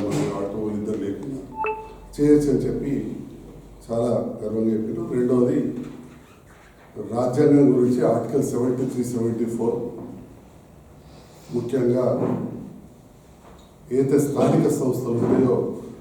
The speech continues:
వాటిని కాంగ్రెస్ పార్టీ బలోపేతం చేయడానికి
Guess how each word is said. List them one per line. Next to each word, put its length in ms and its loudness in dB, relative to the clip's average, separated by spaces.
వాటిని 380 0
కాంగ్రెస్ 460 0
పార్టీ 320 -2
బలోపేతం 600 6
చేయడానికి 480 2